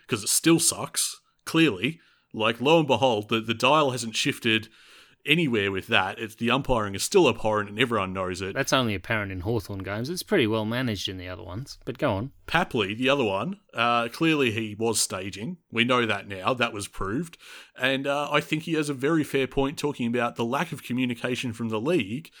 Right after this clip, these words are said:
Speaker 1: to identify what the strategy is going forward. That is a valid concern, not just for Hawthorn,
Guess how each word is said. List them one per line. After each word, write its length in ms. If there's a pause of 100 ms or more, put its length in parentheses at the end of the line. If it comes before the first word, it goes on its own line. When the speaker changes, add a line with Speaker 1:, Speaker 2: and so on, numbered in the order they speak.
(240)
Speaker 1:
to 100
identify 500
what 200
the 60
strategy 520
is 140
going 240
forward. 420
That 160
is 160
a 80
valid 400
concern, 640 (180)
not 260
just 220
for 140
Hawthorn, 640